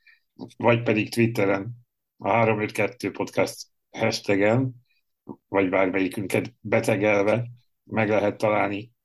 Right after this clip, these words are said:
akár e-, ezen a két platformon. Nézzük meg, hogy ki mit tippel, mi is azért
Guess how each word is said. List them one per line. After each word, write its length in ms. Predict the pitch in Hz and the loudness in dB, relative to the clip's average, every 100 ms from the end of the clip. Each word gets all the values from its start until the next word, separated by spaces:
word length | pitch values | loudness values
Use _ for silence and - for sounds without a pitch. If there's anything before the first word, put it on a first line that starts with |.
| - | -12
akár 380 | 113 - 104 104 | -10 -4 0 0
e-, 240 | 127 131 | 2 2
ezen 200 | 127 113 | 4 0
a 60 | 107 | -2
két 260 | - 113 | -2 -2
platformon. 720 | - 113 113 123 123 147 156 - _ _ _ _ _ | 2 2 2 0 0 0 -4 -12 _ _ _ _ _
Nézzük 520 | - 123 117 110 107 | -12 -2 0 2 2
meg, 160 | 123 117 | 2 4
hogy 240 | 110 107 | 2 2
ki 160 | - 131 | 2 4
mit 220 | 117 120 | 4 2
tippel, 360 | 127 120 156 | -2 2 0
mi 100 | 147 | 2
is 140 | 120 107 | 0 0
azért 300 | 117 117 | 2 4